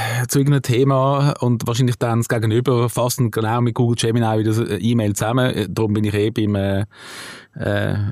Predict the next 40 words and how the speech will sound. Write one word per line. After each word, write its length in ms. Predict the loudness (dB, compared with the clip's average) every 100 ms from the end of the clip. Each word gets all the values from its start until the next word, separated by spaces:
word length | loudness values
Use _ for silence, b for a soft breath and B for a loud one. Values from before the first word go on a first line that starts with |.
| -8 -10
bei, 320 | -6 -4 -2
bei 140 | -2
dem 200 | -2 -2 0
bleibe 200 | -2 0
schon 160 | 0
jahrelang. 400 | 0 0 0 0
Ich, 180 | -2 -2
ich 360 | -6 -6 -4 -4
mache, 600 | -4 -4 -10 -18 -10 -6
äh, 140 | -4
E-Mails 400 | -2 0 0 0
so 80 | -2
kurz 240 | -2 -2
wie 80 | -2
S 160 | -2 -2
M 80 |
S. 240 | -2 -2 -4
Das 140 | -6
ist 80 | -4
eigentlich, 240 | -4 -4
äh, 240 | -6 -6 -6 -10 -12
für, 340 | -12 -6 -6
für 120 | -2
mich 180 | 0 0
am 80 | -2
besten 300 | -2 -2 -2
und 80 | -2
ich, 160 | -2 -10
ich 100 | -8
denke 340 | -6 -4 -4
auch 60 | -6 -8
für, 140 | -10
für 140 | -4 -2
die 100 | 0
anderen 300 | 0 0 0
eben, 320 | 0 0 0
wenn 180 | -2 -2
dann, 340 | 0 0 0
dann 220 | 0 0
irgendwie 280 | 2 2 0